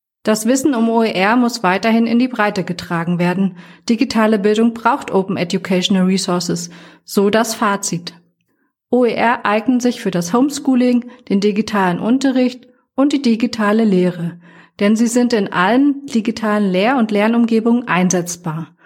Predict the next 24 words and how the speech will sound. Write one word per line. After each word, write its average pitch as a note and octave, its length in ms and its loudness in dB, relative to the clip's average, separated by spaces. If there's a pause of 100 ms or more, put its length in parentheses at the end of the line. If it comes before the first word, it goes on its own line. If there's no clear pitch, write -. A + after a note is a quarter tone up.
(120)
kostenlos, C4 840 0 (160)
frei C4+ 360 -2
verfügbar A#3 960 -2 (100)
und B3 160 0
an A#3+ 160 2
jeweilige G3+ 640 2
Bedürfnisse F#3+ 720 0
anpassbar. F3 840 -6 (540)
Das - 200 -2
umfangreiche B3+ 760 0
Informationsangebot A3 1400 0
des F#3+ 200 -4
Online-Portals A3 920 0
O G#3+ 120 2
E G3+ 80 2
R F3+ 200 -2
Info, A#3+ 480 0 (300)
das A3 180 0
die A3+ 120 0
Informationsstelle A#3 1120 2
seit G3+ 200 0
zweitausendsechzehn G3 1080 0
aufgebaut A#3+ 580 -2
hat, C4 240 -2